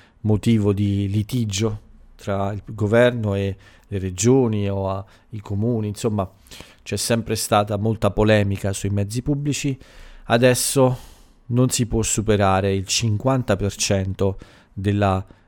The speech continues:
capacità, cioè della possibilità, eh, di un mezzo pubblico.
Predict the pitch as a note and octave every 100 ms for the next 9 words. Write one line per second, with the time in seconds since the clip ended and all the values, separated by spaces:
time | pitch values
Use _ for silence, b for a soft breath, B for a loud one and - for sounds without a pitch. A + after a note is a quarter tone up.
0 | b _ - A2+ A2+ - A2 G#2 - -
1 | A2+ G2 G2 G2 - G#2 - G#2 A2 G#2+
2 | G#2 A2+ A2+ A#2 _ B B B - G2+
3 | G2 G2 G#2 G2+ G2+ G#2 G2 G#2 G#2+ G2
4 | G#2 G2+ G2